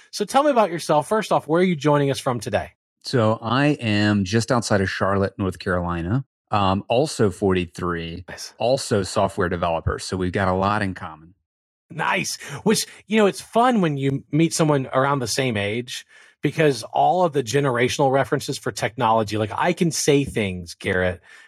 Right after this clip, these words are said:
Speaker 1: that you're gonna understand
Speaker 2: Yes.
Speaker 1: that most people won't. I can say that my first eight programming languages, <laughs> among them was G W Basic, Fortran, Assembly, Pascal, Turbo Pascal.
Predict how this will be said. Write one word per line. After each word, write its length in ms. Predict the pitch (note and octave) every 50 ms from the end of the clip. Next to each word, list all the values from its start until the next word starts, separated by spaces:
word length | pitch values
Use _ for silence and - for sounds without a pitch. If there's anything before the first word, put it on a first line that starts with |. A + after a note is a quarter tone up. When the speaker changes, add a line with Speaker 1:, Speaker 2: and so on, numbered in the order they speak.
| _ -
Speaker 1:
that 120 | - B2+ G2+
you're 380 | A2+ A2+ A2+ C3 E3 F#3+ G3
gonna 280 | F3 - E3 C#3 C3+ A2+
understand 920 | A#2+ B2+ B2 B2 A2+ - - - A2 G2 F2+ F2+ F2 E2+ F2 F#2 - - _
Speaker 2:
Yes. 340 | - G#2 F#2+ E2+ F2 - - -
Speaker 1:
that 180 | C3+ A#2+ -
most 400 | C3+ C3 C#3+ D3+ D#3 D3+ - -
people 320 | - C3+ A2 - C#3 A#2+ G#2+
won't. 360 | G#2+ A2 G2 F2 E2 - - -
I 120 | B2+ C3
can 160 | - D#3+ D3
say 280 | B2 - E3 D3 C#3+ C#3
that 320 | A#2 A#2+ A2 G#2 G#2 G2+ _ - _ _ -
my 160 | - A#2 A#2
first 340 | - - E3 E3 D3+ - - -
eight 260 | - D3 C#3+ - -
programming 460 | - D3 C#3 C#3 A2+ B2 A2+ A2 G#2+ G#2
languages, 600 | G2+ G2+ F#2 G2 G2+ - F#2+ F#2 F#2+ - - - G3 D3 - -
<laughs> 220 | - - - - -
among 420 | D3 C#3+ C#3 C#3+ D3+ E3 E3+ C#3
them 300 | A#2 A2+ G#2 G2 G2 G2 - _ _ _ -
was 220 | A#2+ A#2+ G#2+ G#2
G 280 | G#2 G#2 F#2+ A2+ C3 C#3+
W 340 | C3+ C#3 B2+ C3 B2+ C3 B2
Basic, 600 | A2+ A2 G2+ G2 - - G#2+ G#2+ G#2+ - - - _ _ _ _ _ _ - - _ -
Fortran, 840 | D3 C#3 C3+ C3+ - - - A#2+ A2+ A2 G#2+ A2 A2 B2 C3 B2+ - _ _ _ -
Assembly, 800 | A2+ G#2 - - D#3+ D3 D3 C3+ A2+ G#2+ G#2 G2+ A2 A#2 A2 - - _ _ _ _ _ _ _ -
Pascal, 840 | - C3+ B2+ B2+ - - - D3 C#3 B2+ A2 G2+ A2 B2 B2+ - _ _ _
Turbo 320 | - - F3+ G3 G#3+ D#3+ A#2
Pascal. 720 | A#2+ A#2 A2 G#2+ - - A2 G#2+ G#2 A2 B2 C3 -